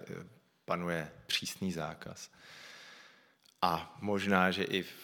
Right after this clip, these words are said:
souvislosti třeba s těmi lehkými drogami, čímž vůbec neříkám svůj postoj k téhle věci,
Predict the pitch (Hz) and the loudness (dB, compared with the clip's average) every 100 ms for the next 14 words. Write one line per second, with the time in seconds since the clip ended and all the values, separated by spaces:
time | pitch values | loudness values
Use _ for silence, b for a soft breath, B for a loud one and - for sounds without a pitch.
0 | - - - - - 87 82 - 85 - | -18 -18 -18 -8 0 2 0 0 -2 -2
1 | 87 - 87 78 87 82 - - - 90 | -4 0 2 4 4 2 -4 -14 -4 0
2 | 90 87 85 - 92 87 87 85 90 87 | 2 0 -2 -4 -2 0 0 0 0 0
3 | 92 - 95 87 - 95 92 92 95 92 | 0 0 0 0 2 4 6 8 6 4
4 | 92 92 90 - 98 95 95 - - 90 | 4 6 6 4 4 2 2 0 2 2
5 | 90 92 90 92 87 80 - - | 4 4 6 4 4 0 -6 -8